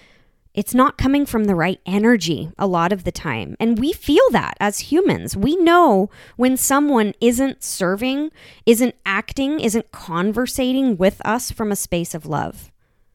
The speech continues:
We feel when ego is creating separation. We know. We're humans. God gave us that ability to feel that energy, that, that love, that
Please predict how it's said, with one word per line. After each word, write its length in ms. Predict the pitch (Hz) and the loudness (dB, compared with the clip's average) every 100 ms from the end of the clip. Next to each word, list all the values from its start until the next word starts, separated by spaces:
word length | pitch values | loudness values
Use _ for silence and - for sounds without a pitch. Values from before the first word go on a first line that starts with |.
| _ _ _ _ _ | _ _ _ _ _
We 220 | 196 269 | -6 -4
feel 800 | 311 - 262 285 302 185 - 214 - - | -4 -6 0 4 6 6 4 -2 -12 -4
when 280 | 208 214 - | -2 -2 -2
ego 640 | 233 247 202 151 117 214 - _ _ | -2 0 2 2 2 -2 -8 _ _
is 160 | 202 202 | -4 -4
creating 540 | - 233 214 220 220 | -6 -4 -2 0 -2
separation. 840 | 214 190 - 160 165 180 - 85 170 | -6 -8 -6 -2 -2 -4 -8 -8 -2
We 160 | 220 | 0
know. 520 | 262 240 302 220 92 - - - _ _ _ _ | 4 6 6 4 0 -8 -20 -20 _ _ _ _
We're 120 | 226 | -8
humans. 800 | - - 339 330 110 65 - - - | -4 2 4 4 2 -6 -12 -10 -2
God 240 | 214 240 | 0 2
gave 240 | 240 285 | 2 2
us 120 | 269 - | 0 0
that 160 | 240 | 0
ability 500 | 220 214 269 220 160 | 2 4 4 2 0
to 60 | - | -8
feel 480 | - - 262 294 262 | -10 -2 2 4 2
that 180 | 185 - | -2 -8
energy, 600 | 170 202 247 190 147 - | -6 0 0 0 -4 -6
that, 280 | 135 143 - _ - - - | -6 -6 -6 _ -20 -20 -12
that 220 | 165 - | -8 -6
love, 580 | 175 196 220 180 147 151 | 0 6 8 6 4 -6
that 280 | 156 143 | -6 -6